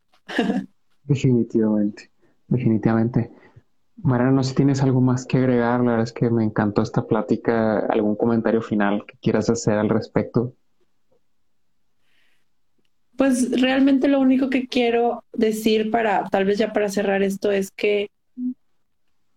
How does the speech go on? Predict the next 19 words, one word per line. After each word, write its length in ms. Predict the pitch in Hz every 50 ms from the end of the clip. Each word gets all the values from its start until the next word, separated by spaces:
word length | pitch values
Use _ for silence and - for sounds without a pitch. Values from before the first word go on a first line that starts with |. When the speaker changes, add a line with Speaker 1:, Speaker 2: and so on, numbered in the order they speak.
| _ _ _ _ _ _ _ _ _ _ _ _ _ _ _ _ -
Speaker 1:
los 220 | 220 208 196 214
invito 340 | 196 196 190 208 196 226 240
a 80 | 233
todos 300 | - 226 214 220 226 226
a, 300 | 233 202 175 - - 185
a 100 | 185 185
que 140 | - - 180 175
se, 680 | 175 - 180 170 165 165 160 156 156 151 143 - - _
se 240 | - - - - 185
den 200 | 185 185 180 185
el 160 | 196 190 196
tiempo 480 | 196 214 202 196 190 185 - 202 202 196
de, 340 | 185 175 165 160 151 - - -
de 220 | 165 170 165 170
quererse 960 | - - 185 180 180 185 196 208 214 220 233 233 240 - 240 240 240 262 277 262 _ -
y 120 | 196 180
se 120 | 190 185
lo 140 | 180 180 180
demuestren. 720 | 175 170 175 165 165 165 165 165 165 165 - - - -